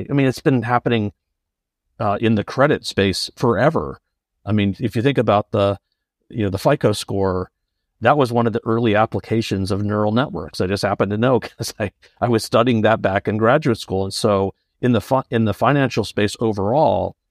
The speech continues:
A I has been sort of happily working behind the scenes.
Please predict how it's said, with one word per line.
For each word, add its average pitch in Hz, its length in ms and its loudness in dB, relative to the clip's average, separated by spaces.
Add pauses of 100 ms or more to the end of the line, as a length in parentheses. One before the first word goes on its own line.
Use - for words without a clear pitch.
(260)
A 131 120 2
I 123 140 4
has 113 120 0
been 110 160 0
sort 110 200 0
of - 80 -8
happily 110 480 -2
working 98 420 -2
behind 95 360 0
the 90 60 -2
scenes. 104 540 -2